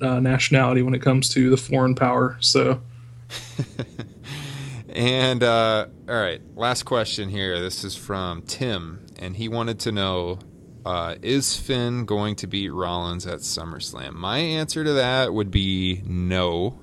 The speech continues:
Speaker 2: I don't think he will. I actually probably wouldn't have him beat Rollins personally. I think it'd be, I think it'd be a little bit too soon for him to get the title that quickly. Um, I hope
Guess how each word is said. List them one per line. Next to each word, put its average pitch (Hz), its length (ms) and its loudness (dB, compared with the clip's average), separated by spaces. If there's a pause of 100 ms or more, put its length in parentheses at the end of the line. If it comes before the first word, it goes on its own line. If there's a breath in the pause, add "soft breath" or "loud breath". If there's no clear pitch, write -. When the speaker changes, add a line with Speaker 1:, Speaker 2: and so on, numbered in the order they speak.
(140)
Speaker 2:
I 90 160 -2
don't 95 280 -2
think 92 260 -6
he 95 160 -2
will. 87 360 0 (300 loud breath)
I 101 80 0
actually 123 300 0
probably 104 500 2
wouldn't 98 480 0
have 113 380 -2
him 95 120 -2
beat 87 180 -2
Rollins 87 520 -2
personally. 120 720 0
I 101 80 -6
think 98 180 -2
it'd 95 80 -2
be, 90 340 -2 (680 loud breath)
I 113 60 -4
think 139 120 0
it'd 113 80 -2
be 104 80 2
a 92 80 2
little 90 200 0
bit 87 160 -2
too 98 160 -2
soon 92 400 -2
for 98 120 -2
him 87 80 0
to 90 60 -6
get 90 160 -4
the - 80 -8
title 90 420 -4 (200)
that 92 220 -4
quickly. 98 440 -4 (640 loud breath)
Um, 87 580 -2 (680 loud breath)
I 117 160 4
hope 110 380 2